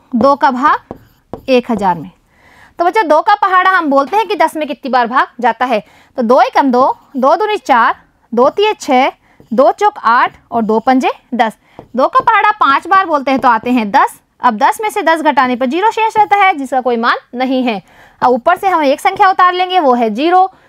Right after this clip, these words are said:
अब दो का भाग ज़ीरो में कितनी बार जाता है? ज़ीरो बार जाता है। ज़ीरो में से ज़ीरो घटाने पर ज़ीरो शेष रहते हैं, जिसका कोई मान नहीं है। ऊपर से हम उतारेंगे ज़ीरो। अब दो का भाग ज़ीरो में कितनी बार जाएगा? ज़ीरो बार ही जाएगा। तो यहाँ पर कितने आ गए? पाँच सौ।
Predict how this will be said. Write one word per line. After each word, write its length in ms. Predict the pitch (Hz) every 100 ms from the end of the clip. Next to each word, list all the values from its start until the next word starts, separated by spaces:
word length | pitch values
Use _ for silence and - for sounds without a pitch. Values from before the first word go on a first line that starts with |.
| _
अब 120 | 254 233
दो 180 | 254
का 140 | 320 415
भाग 240 | 370 320
ज़ीरो 220 | 254 247 220
में 100 | 226
कितनी 220 | 247 320
बार 140 | 339
जाता 240 | 349 339 370
है? 120 | 381 453 _ -
ज़ीरो 240 | 226 226 262
बार 180 | 370
जाता 260 | 403 392 381
है। 180 | 381 370 _ _ _ -
ज़ीरो 200 | 240 359
में 100 | 403
से 100 | 427
ज़ीरो 220 | 349 349
घटाने 280 | 339 302 269
पर 100 | 254
ज़ीरो 240 | 247 330
शेष 260 | 403 392 403
रहते 200 | 392 381
हैं, 180 | 359 320
जिसका 220 | 254 262
कोई 140 | 254
मान 200 | 247 262 - _
नहीं 280 | 262 269 262
है। 160 | 233 180 - - _
ऊपर 260 | 262 - 320
से 100 | 359
हम 140 | 320
उतारेंगे 400 | 277 233 220 226
ज़ीरो। 260 | 240 339 370
अब 320 | 392 - 254
दो 180 | 233 311
का 140 | 392
भाग 260 | 370 311 285
ज़ीरो 200 | 240 226
में 80 | 226
कितनी 220 | 233 294
बार 180 | 311 302
जाएगा? 280 | 302 320 - _ _ 240
ज़ीरो 260 | 226 220
बार 220 | 202 220
ही 140 | 226 339 - -
जाएगा। 460 | - 233 220 185 170 - - _ _
तो 60 | 247
यहाँ 240 | 233 262
पर 120 | 262
कितने 240 | 294 277 302
आ 80 | 294
गए? 160 | 330 453 _
पाँच 240 | 254 233 254
सौ। 180 | 359